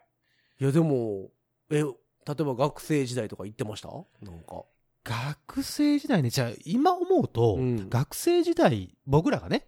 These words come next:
Speaker 1: うん。
Speaker 2: 学生時代、まあ、あの、ヒロさんの方が、あの、もうちょっとお若いですけど、
Speaker 1: はい。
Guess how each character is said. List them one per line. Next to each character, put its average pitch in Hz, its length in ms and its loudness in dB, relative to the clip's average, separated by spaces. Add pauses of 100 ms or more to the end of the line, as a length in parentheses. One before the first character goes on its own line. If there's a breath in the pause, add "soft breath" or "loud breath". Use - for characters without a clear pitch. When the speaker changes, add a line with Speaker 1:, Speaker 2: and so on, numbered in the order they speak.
(120)
Speaker 1:
う 139 60 -2
ん。 - 20 2
Speaker 2:
学 117 160 0
生 123 180 -2
時 117 100 -6
代、 95 100 -2
ま 110 260 4
あ、 123 60 -4
あ - 20 -4
の、 131 140 -4
ヒ 160 80 -2
ロ 175 80 -2
さ 135 60 0
ん - 20 -2
の 120 80 -2
方 139 40 -2
が、 107 300 2
あ 104 220 -10
の、 98 260 -10
も 113 120 -6
う - 20 -4
ち - 60 -8
ょ - 20 -2
っ - 20 -4
と 139 120 -2
お 110 40 0
若 107 220 -4
い 87 40 -12
で 80 100 -18
す - 80 -20
け 92 80 -14
ど、 127 160 2
Speaker 1:
は 113 180 0
い。 85 40 -8